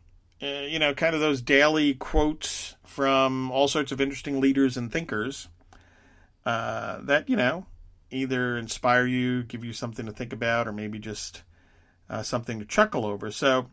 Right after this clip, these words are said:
each page includes a quote from a leader or thinker that in some way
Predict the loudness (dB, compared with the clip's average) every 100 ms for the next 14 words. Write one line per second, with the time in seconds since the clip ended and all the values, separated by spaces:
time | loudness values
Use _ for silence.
0 | -8 -8 -2 2 2 0 -4 -2 -4 -4
1 | -4 -2 -2 -2 -2 0 0 2 2 2
2 | -2 -8 -4 -6 -6 _ _ -20 _ -20
3 | -20 -20 _ _ _ _ _ 2 10 10
4 | 10 6 8 8 10 10 8